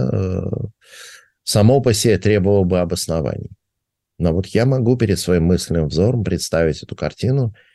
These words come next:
и, э, у неё уже не будет носителя. Вы часто ссылаетесь на мысленные эксперименты. Вот я хочу вам такое предложить. Представьте себе,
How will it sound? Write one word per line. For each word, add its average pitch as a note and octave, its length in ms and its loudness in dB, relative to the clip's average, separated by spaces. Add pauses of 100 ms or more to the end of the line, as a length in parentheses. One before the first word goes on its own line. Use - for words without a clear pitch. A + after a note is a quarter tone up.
(200)
и, F2+ 360 2
э, F2+ 480 2
у D#2 240 -6
неё D#2 220 0
уже D#2 160 -2
не F#2+ 60 4
будет F2+ 220 2
носителя. - 540 -8 (880)
Вы C3 120 4
часто C#3+ 360 2
ссылаетесь C#3 520 2
на B2+ 60 4
мысленные B2+ 420 2
эксперименты. A2 720 0 (180)
Вот G#2 240 0 (360)
я A#2 240 2
хочу B2+ 260 2
вам A#2 80 2
такое A2+ 240 0
предложить. G2 560 0
Представьте G2+ 500 0
себе, G2 380 2